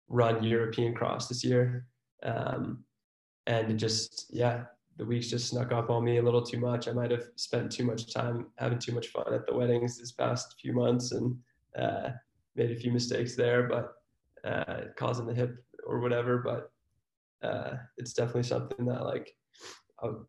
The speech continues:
in our, we have, like, a group chat with, like, just a bunch of, like, pro runners in Boulder and stuff. And,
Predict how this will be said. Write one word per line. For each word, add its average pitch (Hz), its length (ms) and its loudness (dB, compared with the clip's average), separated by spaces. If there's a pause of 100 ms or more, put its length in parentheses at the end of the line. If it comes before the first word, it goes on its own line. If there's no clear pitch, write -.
(120)
in 127 80 2
our, 123 240 2
we 135 160 4
have, 127 100 4
like, 117 160 4
a 107 140 -2
group 110 220 -6
chat 113 500 -2
with, 117 220 -4
like, - 220 -4 (340)
just - 160 -8
a - 20 -2
bunch 113 300 -2
of, 107 60 -2
like, 110 240 -2 (240)
pro 120 240 0
runners 110 360 0
in 113 120 -6
Boulder 107 340 -2
and 113 120 -2
stuff. 120 380 2
And, 110 280 -4